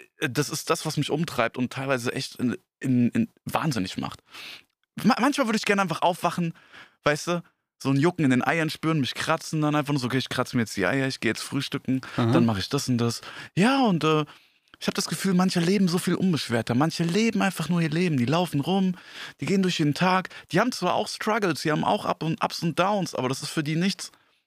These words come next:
Speaker 1: wogegen sie sich irgendwie auflehnen oder was sie verbessern oder anders haben wollen. Aber ich will immer alles verändern, ich will immer,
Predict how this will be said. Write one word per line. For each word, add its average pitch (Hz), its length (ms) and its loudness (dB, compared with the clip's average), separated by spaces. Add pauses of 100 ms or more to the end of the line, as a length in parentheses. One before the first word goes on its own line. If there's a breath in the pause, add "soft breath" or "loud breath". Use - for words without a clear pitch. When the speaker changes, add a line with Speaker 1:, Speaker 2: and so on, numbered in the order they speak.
(180)
Speaker 1:
wogegen 170 340 2
sie 160 100 0
sich 147 160 -4
irgendwie 139 280 2
auflehnen 131 500 2
oder 110 140 0
was 127 160 -4
sie 135 80 -4
verbessern - 580 -2
oder 135 200 2
anders 180 280 -4
haben 113 160 0
wollen. 101 240 0
Aber - 80 -4
ich - 140 -6
will 175 80 2
immer 185 280 2 (360 loud breath)
alles 151 260 0
verändern, 143 640 2
ich - 140 -2
will 143 80 2
immer, 160 320 2